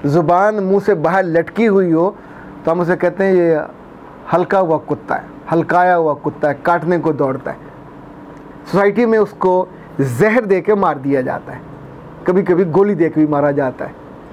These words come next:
ये पिछले दिनों सिंध में ज़्यादा थे, तो इन्होंने बहुत सारे बच्चों को काटा, बहुत सी बच्चियों को, ख़वातीन को काटा। अगर ये जहरीले हों, तो जाहिर है, फिर उनके अंदर, अ, पागलपन के चले जाते हैं और वो भी उतने ही कुत्तों की तरह काटने लग जाते हैं।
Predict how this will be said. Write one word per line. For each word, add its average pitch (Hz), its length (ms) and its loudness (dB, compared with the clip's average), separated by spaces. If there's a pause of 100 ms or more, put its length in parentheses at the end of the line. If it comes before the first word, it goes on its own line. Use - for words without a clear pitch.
(380)
ये 190 500 4 (180)
पिछले 175 280 2
दिनों 170 240 2
सिंध 214 340 0
में 226 200 2
ज़्यादा 180 300 2
थे, 190 240 2
तो 180 220 0
इन्होंने 165 240 2
बहुत 160 340 0
सारे 160 160 2
बच्चों 170 420 0
को 165 160 0
काटा, 151 400 0 (380)
बहुत 165 200 2
सी 165 80 0
बच्चियों 175 440 0
को, 151 200 0
ख़वातीन 156 480 0
को 156 120 0
काटा। 143 380 -2 (400)
अगर 196 220 2
ये 220 160 4
जहरीले 196 500 2
हों, 220 180 0
तो 190 140 0
जाहिर 190 200 2
है, 196 60 0
फिर 185 160 0
उनके 165 280 0
अंदर, 160 300 2 (360)
अ, 139 140 0
पागलपन 160 600 0
के 151 160 2
चले 156 300 0
जाते 147 300 0
हैं 156 60 2
और 156 80 0
वो 160 160 2
भी 185 240 0
उतने 175 280 0
ही 190 140 2
कुत्तों 185 380 -2
की 160 100 -2
तरह 156 160 0
काटने 143 420 -2
लग 143 260 0
जाते 127 340 -4
हैं। - 60 -14